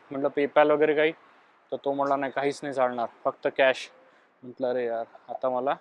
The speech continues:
कॅश काढायला जावं लागणार." पण मी असं निघणारच, तो म्हटला की "एक काम कर ना, बस मी केस कापतो, केस कापून घे, त्यानंतर तू जा, कॅश काढ आणि मला आणून दे."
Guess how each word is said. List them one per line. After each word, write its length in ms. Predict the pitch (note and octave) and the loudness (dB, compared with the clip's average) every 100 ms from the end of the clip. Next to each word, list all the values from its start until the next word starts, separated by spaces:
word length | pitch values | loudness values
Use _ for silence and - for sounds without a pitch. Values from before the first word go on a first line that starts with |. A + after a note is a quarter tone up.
| _ | _
कॅश 220 | B2 A#2+ - | -2 -2 -2
काढायला 240 | A#2+ B2 | -4 -2
जावं 180 | B2+ A#2 | 0 0
लागणार." 240 | A#2 A2 G#2+ C#3 | 0 -4 -8 -8
पण 80 | |
मी 120 | D3 D#3+ | -4 -4
असं 200 | F#3+ E3+ | -2 0
निघणारच, 380 | D#3 F#3 G3+ - _ _ _ | 2 2 0 -4 _ _ _
तो 60 | E3+ | -4
म्हटला 180 | F3 G3 | -2 -2
की 120 | G#3+ | -4
"एक 60 | G#3 | -2
काम 140 | A3 G#3 | -4 -2
कर 120 | E3 | -4
ना, 200 | A3 F3 - _ _ | -4 -6 -10 _ _
बस 300 | B2 B2+ D#3+ - - D#3 | -2 0 0 -6 -16 -16
मी 60 | D3 | -4
केस 220 | D3 - | -4 -2
कापतो, 360 | - - - C#3+ - _ _ _ - | -4 -4 -8 -12 -12 _ _ _ -2
केस 180 | D3+ - | -2 2
कापून 400 | C#3 B2+ F3 C#3 | 0 0 -4 -4
घे, 120 | D3+ A#3+ _ _ | -6 -8 _ _
त्यानंतर 480 | C#3+ E3+ F3 E3+ F3 | -2 0 -4 -2 -2
तू 160 | D#3+ C#3 | -2 0
जा, 180 | B2+ E3 - _ _ _ _ _ _ _ _ _ _ | 2 0 -4 _ _ _ _ _ _ _ _ _ _
कॅश 240 | C3+ D3+ - | 2 2 4
काढ 140 | A#2+ | 4
आणि 140 | B2+ C#3 | 4 0
मला 200 | E3+ A3 | -2 0
आणून 260 | A#3+ G3+ | 0 0
दे." 120 | D3 | -2